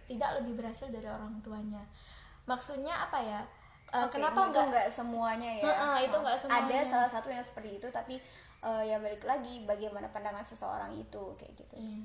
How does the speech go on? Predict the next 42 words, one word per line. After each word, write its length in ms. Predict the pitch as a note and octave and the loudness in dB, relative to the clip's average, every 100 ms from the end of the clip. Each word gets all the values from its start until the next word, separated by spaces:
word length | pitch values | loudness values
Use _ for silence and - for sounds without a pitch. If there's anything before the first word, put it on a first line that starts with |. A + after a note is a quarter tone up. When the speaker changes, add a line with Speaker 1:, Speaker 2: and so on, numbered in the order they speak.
| A3 - | -12 -12
Speaker 2:
Iya 140 | A#3+ A3+ | -12 -12
sih. 200 | - G#3 - - - - | -16 -18 -20 -20 -20 -6
Kan, 180 | B3+ C4+ D4 - - | -2 0 -2 -6 -8
eh, 320 | - A#3 A#3 A3+ | 0 4 6 4
yang 160 | A3+ | 2
kayak 240 | G#3+ G#3 G3 | 0 0 0
kita 140 | G#3 | -2
omongin 320 | G#3 G#3+ G#3+ G#3+ | -2 -2 -4 -2
tadi 240 | A#3 A#3 | -4 -2
ya, 140 | B3 | -4
adil 340 | - A3 A3+ A#3 | -4 -4 -2 -2
itu 140 | A3+ | -2
nggak 260 | E4 C#4+ A3 | -2 -2 -2
harus 160 | G#3+ | -4
sama 240 | G#3+ G#3+ G#3 | -4 -4 0
rata, 400 | G#3+ G#3+ A3+ - | 0 -2 -6 -8
kayak 100 | - | -4
Speaker 1:
Iya, 120 | B3 B3 | 2 2
Speaker 2:
gitu. 80 | B3 | 2
Speaker 1:
kayak 100 | A#3+ | -2
gitu. 120 | A#3+ A#3+ | -4 -4
Nah, 140 | A3+ | -2
maksudnya 380 | A3+ A#3 C4 D#4 E4+ - - | -4 -4 -2 -2 -4 -8 -6
itu 160 | C#4 C#4 | 0 2
tadi 300 | D4+ D4 C#4 | 2 0 -2
adil 240 | A#3 A#3+ | 0 0
atau 240 | B3 A#3+ A#3+ | 0 0 -4
tidaknya, 400 | A#3+ A3 A3+ C4 E4+ - - - - | -4 -4 -2 -4 -4 -10 -18 -20 -10
karena 400 | - D#4 D#4+ D#4+ | -2 2 2 2
tidak 300 | D4 A#3+ - | 2 6 6
semua 320 | - C#4 C4 C#4 | 4 2 4 4
orang 160 | D#4+ | 2
bisa, 460 | B3+ - C4 B3 - - - | -4 -2 0 0 -2 -8 -14
Speaker 2:
Mm-mm, 300 | - A#3 A3+ | -10 -6 -2
Speaker 1:
eh, 140 | A3 B3+ | 2 4
Speaker 2:
memikul 400 | C#4 C4+ D4+ D4+ | 6 6 4 10
Speaker 1:
memikul, 300 | C#4 D#4 D4+ C#4 | 12 12 12 12
Speaker 2:
beban 140 | A#3 D#4 | 10 6
Speaker 1:
memikul. 240 | C4+ - G#3 | 4 6 8
Speaker 2:
privilege 480 | F#3+ G#3 G#3+ G#3+ G#3 | 10 8 4 -2 -6
itu, 180 | G3+ C4 B3+ | -6 -4 0
Speaker 1:
Iya, 180 | A3+ | 0